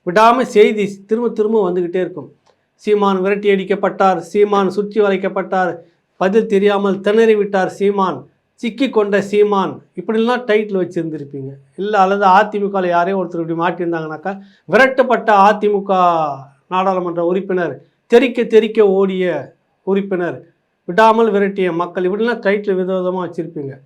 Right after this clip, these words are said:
ஆனா தயாநிதிக்கு இன்னைக்கு நடந்தது கண்டம் ஏழரை தொடங்கி இருக்குது,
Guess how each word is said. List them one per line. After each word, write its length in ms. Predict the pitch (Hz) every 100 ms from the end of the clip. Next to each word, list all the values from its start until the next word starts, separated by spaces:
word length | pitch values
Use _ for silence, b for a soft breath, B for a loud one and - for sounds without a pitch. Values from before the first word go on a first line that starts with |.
| _ _ _
ஆனா 200 | 175 208
தயாநிதிக்கு 600 | 165 185 226 220 202 196
இன்னைக்கு 220 | 175 165
நடந்தது 420 | 165 175 196 175
கண்டம் 340 | 170 165 170 170
ஏழரை 380 | 151 175 175 165
தொடங்கி 380 | 165 185 185
இருக்குது, 500 | 151 151 143 175 156